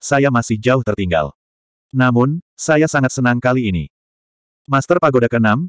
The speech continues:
terima kasih telah membawa kembali jiwa seorang pembangkit tenaga muda. Terlebih lagi, itu adalah jiwa dengan kekuatan ganda. Jika aku bisa menyerapnya sepenuhnya. Jika aku dapat menyerapnya sepenuhnya, jalan jiwaku akan mencapai tingkatan lain."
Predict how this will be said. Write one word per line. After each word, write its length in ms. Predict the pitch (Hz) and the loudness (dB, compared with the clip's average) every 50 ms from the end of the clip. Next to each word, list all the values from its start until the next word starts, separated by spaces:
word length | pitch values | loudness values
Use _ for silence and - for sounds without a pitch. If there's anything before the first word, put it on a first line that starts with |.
| - _ _ | -10 _ _
terima 320 | _ 135 135 139 139 143 139 | _ 0 0 2 2 0 0
kasih 200 | 131 - 139 131 | 0 0 0 0
telah 160 | 127 123 117 | 0 2 2
membawa 280 | 113 104 101 104 110 | 2 2 2 2 2
kembali 320 | - 117 107 110 113 117 110 | 0 0 2 2 2 0 0
jiwa 200 | 123 127 123 117 | 0 0 0 0
seorang 280 | - 117 113 113 107 | 0 0 0 0 0
pembangkit 480 | 107 113 107 104 113 120 127 127 123 - | 0 -2 0 0 0 0 0 -2 -2 -2
tenaga 280 | 113 101 98 92 95 90 | 0 -2 0 0 0 0
muda. 240 | 90 85 85 73 69 - _ _ _ _ _ _ _ _ _ _ _ _ _ _ _ _ _ _ _ _ - | 0 -2 -2 -4 -4 -8 _ _ _ _ _ _ _ _ _ _ _ _ _ _ _ _ _ _ _ _ -2
Terlebih 360 | 151 139 139 139 135 156 147 | 0 2 2 2 2 2 2
lagi, 320 | 131 117 107 98 104 170 196 - _ _ _ | 2 0 0 0 -2 -2 -4 -8 _ _ _
itu 240 | - 143 - 175 180 | -2 2 4 4 4
adalah 240 | 165 143 131 123 113 | 4 4 2 0 2
jiwa 160 | 113 113 113 | 2 2 2
dengan 240 | 110 113 110 110 110 | 2 2 0 0 0
kekuatan 400 | - 117 120 117 110 107 110 104 | -2 -2 0 0 2 2 0 0
ganda. 360 | 98 95 90 85 78 71 - _ _ _ _ - | 0 0 0 0 -2 -4 -6 _ _ _ _ -10
Jika 280 | 143 143 147 165 170 165 | -4 -2 0 2 2 2
aku 120 | 147 143 143 | 2 0 0
bisa 200 | 127 127 - 139 | -2 0 0 0
menyerapnya 480 | 139 131 120 113 110 113 120 123 117 - | 0 2 2 2 2 0 0 0 -2 -2
sepenuhnya. 480 | - 120 117 107 101 92 92 82 78 - _ _ _ _ _ _ _ _ _ _ _ _ _ _ _ _ _ _ - | -2 -2 -2 -2 -2 -2 -4 -6 -8 -12 _ _ _ _ _ _ _ _ _ _ _ _ _ _ _ _ _ _ -6
Jika 320 | 143 143 - 165 170 156 | -4 -2 0 2 2 2
aku 80 | 139 147 | 2 2
dapat 240 | 127 123 120 135 135 | 0 2 2 0 0
menyerapnya 400 | 131 120 113 110 113 117 117 113 | 2 2 2 0 0 0 -2 -2
sepenuhnya, 560 | - 123 117 127 123 113 98 87 80 80 - _ _ - | -2 -2 -2 0 0 0 0 -2 -4 -6 -10 _ _ -2
jalan 240 | 135 127 - 139 151 | 0 2 2 2 2
jiwaku 320 | 147 135 117 113 117 107 | 2 0 0 2 0 0
akan 240 | 107 110 110 104 104 | 0 0 0 -2 0
mencapai 240 | 101 120 117 135 127 117 | 0 -2 0 0 -2 -2
tingkatan 400 | 127 123 120 117 110 107 101 92 | -2 -2 -2 -2 0 0 0 0
lain." 260 | 90 85 80 78 | 0 -2 -2 -4